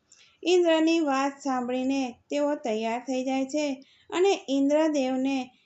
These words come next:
તેમણે એક એક વરદાન આપવાની પણ વાત કહી હતી કે જે પણ તે પાપમાં તેમના ભાગીદાર બનશે, તો ઇન્દ્રદેવ તેમને એક એક વરદાન આપશે. શું હતા એ વરદાન?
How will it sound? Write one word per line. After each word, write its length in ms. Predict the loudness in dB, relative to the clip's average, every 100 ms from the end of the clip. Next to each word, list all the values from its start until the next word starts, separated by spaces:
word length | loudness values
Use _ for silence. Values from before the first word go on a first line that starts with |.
| _ -2
તેમણે 600 | 0 0 0 0 -4 -6
એક 260 | -2 -2 -2
એક 320 | -2 -2 -4
વરદાન 560 | -8 -4 -4 -4 -4 -4
આપવાની 520 | -6 -8 -6 -4 -4
પણ 360 | -4 -2 -2 -2 -8 _
વાત 400 | -10 -8 -6 -6 -8
કહી 360 | -4 -2 -2 -4
હતી 360 | -6 -6 -8 -10 -20 _ -8
કે 280 | -2 0 -2 -6 _ _ _ _ _ -20
જે 280 | -6 0 0
પણ 360 | 2 2 2 2
તે 360 | 2 2 2 -2 -10 _
પાપમાં 520 | -6 -6 -6 -4 -4
તેમના 440 | -4 -6 -4 -4 -4
ભાગીદાર 680 | -4 -6 -6 -6 -4 -4
બનશે, 680 | -4 -4 -4 -4 -4 -4 -6 -14 -10
તો 60 | -10 -6
ઇન્દ્રદેવ 680 | -4 -4 -4 -2 -2 -2 -4 -12 _ -4
તેમને 480 | 0 2 2 0 -2
એક 200 | -4 -4 -4
એક 160 | -6 -6 _
વરદાન 560 | -6 -4 -4 -4 -4 -6 -10 -12
આપશે. 500 | -12 -12 -12 -12 -14 _ _ _ _ _
શું 360 | -4 -2 0 0
હતા 280 | -2 -2 0
એ 180 | 0
વરદાન? 560 | 0 -2 -4 -4 -4 -4